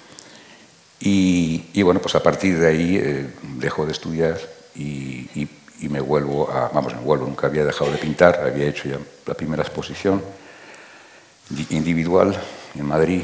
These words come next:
en el año sesenta, tenía dieciséis años y pico, y ya claramente, eh, porque era en la, eh, en lo único que, que, que recibía buenas notas, o sea,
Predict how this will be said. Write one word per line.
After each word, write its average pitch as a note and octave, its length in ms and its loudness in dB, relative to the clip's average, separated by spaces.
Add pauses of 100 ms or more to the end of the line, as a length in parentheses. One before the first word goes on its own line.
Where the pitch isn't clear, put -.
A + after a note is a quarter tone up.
(240)
en C#2 260 -14
el C#2+ 180 -12
año D2+ 200 -10
sesenta, - 520 -6 (540)
tenía B1 300 -10
dieciséis A#1 500 -14
años D2+ 260 -8
y - 40 -16
pico, - 280 -14 (1160)
y E2 80 -2
ya D#2+ 120 4
claramente, D#2 640 0 (360)
eh, - 140 -14
porque F2+ 180 0
era F#2 200 6
en E2+ 360 -2
la, D#2+ 180 0
eh, E2+ 300 -2
en E2+ 120 0
lo F2+ 60 0
único G2+ 300 0
que, E2 360 -2
que, D2 380 -8
que C2+ 300 -10 (760)
recibía E2 380 0
buenas D#2 260 0
notas, - 300 -10
o - 340 -18
sea, - 160 -20